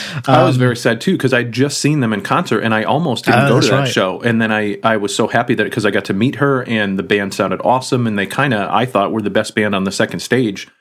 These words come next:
Speaker 1: at the Mayhem Festival that year. And then right after that, after this U S tour that they do, it's over.
Speaker 2: Yeah.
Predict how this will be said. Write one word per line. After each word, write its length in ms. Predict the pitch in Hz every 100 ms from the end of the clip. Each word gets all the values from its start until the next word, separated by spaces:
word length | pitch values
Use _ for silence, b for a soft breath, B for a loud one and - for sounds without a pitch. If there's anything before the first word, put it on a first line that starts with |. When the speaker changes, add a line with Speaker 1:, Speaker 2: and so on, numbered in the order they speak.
| b b -
Speaker 1:
at 140 | 120
the 80 | 110
Mayhem 340 | 107 131 120 95
Festival 420 | 95 - 101 98
that 200 | 98 -
year. 200 | 107 104
And 240 | 113 117
then 180 | 113 110
right 240 | 107 113
after 280 | 113 170 -
that, 340 | 98 92 - _ -
after 240 | 117 123
this 160 | 113 -
U 180 | 123
S 140 | 117 -
tour 300 | - 147 110
that 160 | 95
they 100 | 98
do, 360 | 95 95 95 - _ _ _ _
it's 160 | 110 110
over. 320 | 147 113 - _ _ _ -
Speaker 2:
Yeah. 280 | 120 120